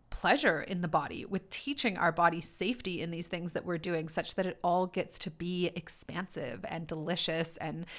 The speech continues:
pleasurable. And, you know, I think so much of the time we approach all of this from this very sort of, like, angst-based place because it's scary and it feels like we, you know, we're putting everything on the line and we want the thing that we want so badly.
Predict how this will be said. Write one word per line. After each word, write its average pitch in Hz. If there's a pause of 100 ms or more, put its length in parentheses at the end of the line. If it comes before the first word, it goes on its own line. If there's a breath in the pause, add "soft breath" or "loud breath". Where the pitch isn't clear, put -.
(280 loud breath)
pleasurable. 180
And, 170 (320 loud breath)
you 185
know, 175
I 180
think 190
so 185
much 175
of 185
the 190
time 190
we 180
approach 180
all 175
of 180
this 175
from 170
this 165
very 170
sort 175
of, 175
like, 175 (240)
angst-based 196
place 233
because 196
it's -
scary 180 (300 loud breath)
and 185
it -
feels 214
like 208
we, 202
you 190
know, 185
we're 170
putting 196
everything 220
on 196
the 185
line 190
and 175
we 185
want 202
the 220
thing 208
that 202
we 185
want 202
so 175 (200)
badly. 170